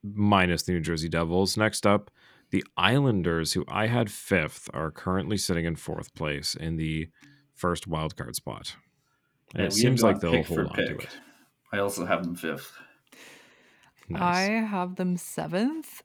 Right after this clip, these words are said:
Speaker 3: and I remember ripping on them, saying that they're not a good team and that the G M will be fired this year. <laughs>
Speaker 1: They're an anomaly,
Speaker 3: Yeah,
Speaker 1: man.
Speaker 3: it's, I don't know. I was
Speaker 2: I don't, I don't think they're that great.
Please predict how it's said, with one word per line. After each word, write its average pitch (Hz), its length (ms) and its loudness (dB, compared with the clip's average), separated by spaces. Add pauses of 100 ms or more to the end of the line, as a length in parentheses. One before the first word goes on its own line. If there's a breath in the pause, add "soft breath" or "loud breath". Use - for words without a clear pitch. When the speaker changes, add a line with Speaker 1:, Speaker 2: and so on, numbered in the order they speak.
(100)
Speaker 3:
and 175 240 0
I 170 140 2
remember 175 520 0
ripping 170 420 -4
on 196 160 0
them, 214 320 2
saying 165 380 -4
that 160 220 -6
they're 160 100 -6
not 156 220 -4
a 185 60 -4
good 214 200 -6
team 175 560 -2
and 160 160 -4
that 151 220 -4
the 156 80 -4
G 156 160 -6
M 160 240 -2
will 160 120 -2
be 165 140 -6
fired - 480 -8
this - 240 -12
year. 151 380 -2
<laughs> - 60 -8 (3000 loud breath)
Speaker 1:
They're 123 540 4 (140)
an 92 100 6
anomaly, 85 420 6
Speaker 3:
Yeah, - 260 6
Speaker 1:
man. - 40 2 (100)
Speaker 3:
it's, - 380 -6 (140)
I 190 140 6
don't 185 100 4
know. 180 320 2
I 180 220 0
was 180 300 -2
Speaker 2:
I 262 40 -4
don't, 262 340 0
I 160 100 -6
don't 131 100 -2
think - 160 -6
they're 80 100 -6
that - 140 -10
great. 90 260 -8